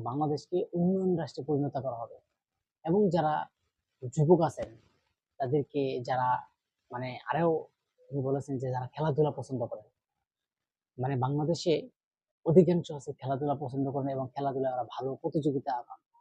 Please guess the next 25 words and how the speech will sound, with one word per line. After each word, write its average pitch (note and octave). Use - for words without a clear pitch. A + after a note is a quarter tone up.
এবং C#3
বাংলাদেশের E3
প্রধান F3+
যে C3+
বিএনপির D#3
ভারপ্রাপ্ত C#3+
চেয়ারম্যান, C3+
তিনি C3
বলেছেন C#3
যে B2+
যদি D3
আপনারা -
যে B2+
পড়াশোনা C#3+
করছেন, -
পড়াশোনার C#3+
পাশাপাশি C3+
কিন্তু D3
আপনারা C#3
খেলাধুলায় C#3
লিপ্ত B2+
হবেন। A2
আর A2+
যদি C#3+
আপনারা F3